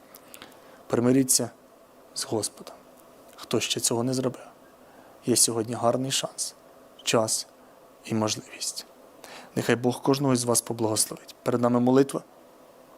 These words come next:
Можливо, є на цьому місці люди, які думають, розважають, може, чи, чи ні, чи взавтра, чи післязавтра.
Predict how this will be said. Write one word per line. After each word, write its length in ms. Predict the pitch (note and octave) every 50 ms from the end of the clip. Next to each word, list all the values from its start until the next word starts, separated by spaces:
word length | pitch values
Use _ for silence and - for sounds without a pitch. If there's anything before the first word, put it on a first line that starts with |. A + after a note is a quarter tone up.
| - - - - - - - - - - - - - - - - - - - - - - -
Можливо, 300 | - B2+ B2 C3+ C3+ C#3
є 140 | C#3 D3 D3+
на 80 | D3 C3+
цьому 240 | - - C#3 C3+ C3
місці 340 | C3+ C3 B2+ - - C3
люди, 380 | A#2 A#2 B2 C#3+ D3 C#3+ B2 A#2
які 300 | A2 A2 G#2+ - - A#2
думають, 760 | A2 G#2+ A2 A#2 B2+ D#3 F3 E3+ D3+ C3 A#2 A2+ G#2+ - - -
розважають, 880 | - A#2+ A#2 A2+ A#2 C3+ C#3+ C3+ C3+ E3 E3 D#3+ D#3 D3 C#3 - - - - - - - - - - - - - - - -
може, 760 | B2 C#3 D#3 E3+ F3+ F3+ F3+ D#3+ C3+ C#3 C#3+ C3+ B2+ A#2+ A2+ - - -
чи, 460 | - - - - B2+ B2 A#2+ A2+ G#2+ G#2 -
чи 200 | - - D3 D3
ні, 520 | D3 D3+ D#3+ E3+ F3+ F3+ F3+ F3 D3+ C#3+ - - - - - - - - - - - - - - - -
чи 200 | - - C3 B2
взавтра, 680 | A#2+ B2 B2+ F#3 F#3 F#3+ F#3 F3+ E3 - D3 C#3+ B2+
чи 220 | B2 - - C3+ -
післязавтра. 1000 | - - B2 - - D3+ E3 D#3 D3 F#3 F#3 F#3+ F#3 D#3 - D#3+ C#3+ C3+ B2